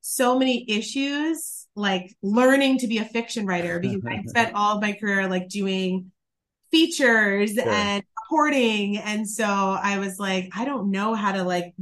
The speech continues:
Speaker 1: build a world
Speaker 2: Mm.
Speaker 1: by myself." And so it was
Speaker 2: Mm.
Speaker 1: really challenging for me. But now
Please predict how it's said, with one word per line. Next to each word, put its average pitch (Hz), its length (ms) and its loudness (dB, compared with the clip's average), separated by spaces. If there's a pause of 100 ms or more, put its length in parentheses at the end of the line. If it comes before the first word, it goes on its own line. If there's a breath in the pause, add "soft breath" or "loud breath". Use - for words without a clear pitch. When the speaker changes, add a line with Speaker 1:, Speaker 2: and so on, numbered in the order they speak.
Speaker 1:
build 190 300 0
a 190 60 2
world 170 600 -2 (240)
Speaker 2:
Mm. 110 580 -8 (240)
Speaker 1:
by 180 120 -2
myself." 180 600 -4
And 220 160 -2
so 196 180 -2
it 170 80 -2
was 170 160 -4
Speaker 2:
Mm. 110 60 -8
Speaker 1:
really 214 220 -2
challenging 196 680 -4
for 269 140 -2
me. 277 220 -2
But 214 180 -6
now 202 500 4